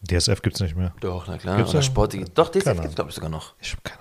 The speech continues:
Speaker 1: Ahnung, es wird auf jeden Fall nicht gezeigt. Gehe ich mal nicht von aus.
Speaker 2: Irgendwo wird's wieder schon übertragen.
Speaker 1: Ja, äh, Real Madrid T V. Und, ähm, ja, die Frauen haben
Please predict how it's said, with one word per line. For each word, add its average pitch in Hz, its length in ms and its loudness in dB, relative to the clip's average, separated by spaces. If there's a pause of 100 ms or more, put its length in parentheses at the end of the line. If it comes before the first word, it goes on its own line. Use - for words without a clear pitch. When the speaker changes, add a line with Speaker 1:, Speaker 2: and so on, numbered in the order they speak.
(100)
Speaker 1:
Ahnung, 95 180 0
es - 300 -10
wird - 140 -4
auf - 120 -6
jeden 82 120 -2
Fall 78 120 -6
nicht 76 160 -8
gezeigt. - 360 -10 (100)
Gehe 120 100 0
ich 82 80 0
mal 78 100 -6
nicht 80 140 -6
von 90 140 -6
aus. 120 120 0
Speaker 2:
Irgendwo 113 400 6
wird's 104 380 0
wieder 90 100 -2
schon 87 140 -8
übertragen. 76 320 -14 (120)
Speaker 1:
Ja, 101 340 2 (260)
äh, 135 40 4
Real 104 360 6
Madrid 90 280 -4
T 95 80 -4
V. 90 280 -2 (280)
Und, 101 720 2
ähm, 90 720 0 (280)
ja, 80 140 -2
die 82 100 -6
Frauen 98 300 2
haben 90 220 2